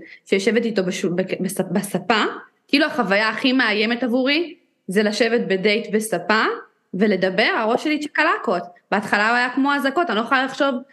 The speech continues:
מה אני אגיד, שחלילה לא אשתמש בזה כנגדי. אחר כך זה עבר למצב שאני יכולה לנהל שיחה, אבל אני לא מצליחה להחזיק את זה,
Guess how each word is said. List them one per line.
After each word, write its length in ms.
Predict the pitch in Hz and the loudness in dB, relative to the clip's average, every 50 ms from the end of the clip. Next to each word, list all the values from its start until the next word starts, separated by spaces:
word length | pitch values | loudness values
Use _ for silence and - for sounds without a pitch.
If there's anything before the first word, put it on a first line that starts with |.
| - - _ | -20 -4 _
מה 140 | 240 254 277 | 2 2 2
אני 140 | 294 294 277 | 2 2 0
אגיד, 220 | 254 247 370 359 | 2 2 0 0
שחלילה 480 | 330 - - - 254 233 269 294 320 294 | 0 -4 0 0 2 2 2 2 2 2
לא 120 | 294 302 | 2 0
אשתמש 360 | 302 302 - 294 277 294 294 294 | -2 -2 -2 0 0 0 0 0
בזה 260 | 247 285 254 240 262 | 0 0 2 0 0
כנגדי. 680 | 254 262 254 247 247 247 247 240 381 427 - - - - _ _ _ _ _ _ | 0 0 0 0 0 0 2 2 2 2 0 -2 -8 -14 _ _ _ _ _ _
אחר 320 | 196 208 - - 285 320 403 605 - | -6 -4 0 0 2 2 2 0 -2
כך 60 | - 330 - | -4 -4 0
זה 160 | - 254 233 | 0 0 2
עבר 320 | 226 214 208 240 240 247 247 | 2 2 2 2 2 2 0
למצב 420 | 240 226 226 214 220 - 262 254 254 - | 0 -2 -4 -6 0 0 0 0 0 -4
שאני 300 | 214 - 247 220 208 214 | -2 0 0 2 2 -2
יכולה 320 | 214 - 226 190 190 233 | 0 0 0 2 2 2
לנהל 420 | 302 359 359 269 226 190 180 185 196 | 2 2 0 0 0 0 -2 -2 -4
שיחה, 460 | 196 - - 220 214 - 208 190 196 214 214 - - _ _ _ _ _ _ _ | -6 -6 -6 -6 -2 0 0 0 0 -2 -6 -12 -18 _ _ _ _ _ _ _
אבל 140 | 214 214 233 | 0 2 2
אני 80 | 233 262 | 2 2
לא 60 | 320 | 0
מצליחה 240 | 349 339 339 349 349 | 0 0 0 2 2
להחזיק 320 | 359 370 370 311 349 359 453 | 2 0 0 -4 -2 0 0
את 100 | 427 311 | 0 2
זה, 80 | 262 | 2